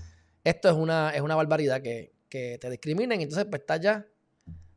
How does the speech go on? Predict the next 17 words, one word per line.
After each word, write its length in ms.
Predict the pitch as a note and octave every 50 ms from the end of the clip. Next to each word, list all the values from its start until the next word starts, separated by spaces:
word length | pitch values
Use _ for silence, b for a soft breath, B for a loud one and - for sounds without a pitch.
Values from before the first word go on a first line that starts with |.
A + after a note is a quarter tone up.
| _ _ _ _ _ _ - B2 - _ _ _
destinado 640 | - D#3+ C3 - D3 C#3 C#3 D#3+ F3+ F#3 F3 D3+ C#3
a 40 | B2+
fastidiarte. 520 | - C3 A#2+ - - B2+ C#3 D3 - C3
Tienes 160 | B2 C#3+ D#3+ C#3+
problemas 220 | D3 C#3+ D3 C#3+
de 60 | C#3
educación 400 | C3 C#3 C3 B2+ G#2+ D#3 F#3 G3+ G3+
probablemente, 500 | G3 F3+ F#3 G3 G3 F3 E3 D#3 D3 D3+
tienes 220 | C#3+ C#3+ C#3+ D#3
unos 280 | D#3+ D3+ C#3 C3 A#2+ -
traumas 320 | - C3+ D3 D3+ D#3 D3+
brutales 360 | C#3 C#3 C3 C#3+ C#3+ D#3 E3 F3
en 60 | F#3
la 100 | G3 F#3
cárcel, 400 | F#3 F3 E3+ - - F3+ F3 b b b b b b b _
tiempo 300 | - D#3+ D3 E3 F3 E3+
perdido. 580 | G3+ G#3 G3 F#3 F#3 F3+ E3+ F3 E3+ F3 -